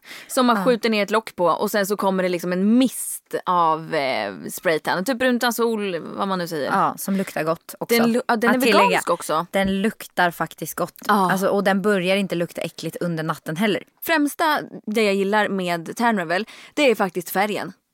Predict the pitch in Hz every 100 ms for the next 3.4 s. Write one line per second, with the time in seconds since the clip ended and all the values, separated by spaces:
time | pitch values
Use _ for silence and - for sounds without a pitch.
0 | 226 220 220 285 254 - 240 262 214 -
1 | 208 202 185 202 175 170 - 214 226 208
2 | 180 170 - - - 151 147 165 - -
3 | - 127 - 170